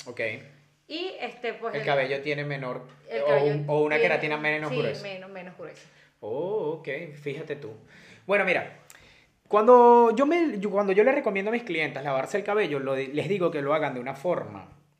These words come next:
Speaker 1: muy peculiar. Yo les digo que nunca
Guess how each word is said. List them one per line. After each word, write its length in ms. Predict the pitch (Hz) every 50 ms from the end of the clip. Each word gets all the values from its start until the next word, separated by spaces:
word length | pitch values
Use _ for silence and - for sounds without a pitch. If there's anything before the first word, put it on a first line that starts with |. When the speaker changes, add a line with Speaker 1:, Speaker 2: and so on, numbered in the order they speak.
| _ - - - -
Speaker 1:
muy 260 | 151 165 175 180 170
peculiar. 640 | - 147 - - 127 107 101 95 92 80 - - _ _ _ _ _ _ _ _ _ _ _
Yo 200 | - 160 156 220
les 140 | 247 277 277
digo 280 | 302 294 269 277 262 254
que 120 | - 208
nunca 920 | 202 202 214 220 226 254 269 262 240 190 175 190 165 175 233 - - -